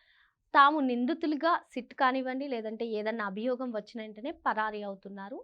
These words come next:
మనం కాకాని గోవర్ధన్ రెడ్డి విషయంలో చూసాము. ఇంకా మిగతా వాళ్ళు అసలు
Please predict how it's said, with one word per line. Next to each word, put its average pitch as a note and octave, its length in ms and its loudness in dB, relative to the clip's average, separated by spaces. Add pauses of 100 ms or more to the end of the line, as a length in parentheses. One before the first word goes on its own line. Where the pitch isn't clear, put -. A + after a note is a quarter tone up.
మనం G#3 240 -8
కాకాని G#3+ 360 -4
గోవర్ధన్ G3+ 460 -6
రెడ్డి F#3+ 180 -10
విషయంలో F#3+ 360 -12 (100)
చూసాము. G3 440 -12
ఇంకా C4 300 2 (100)
మిగతా A#3+ 320 0
వాళ్ళు B3 260 -2
అసలు G#3+ 400 -4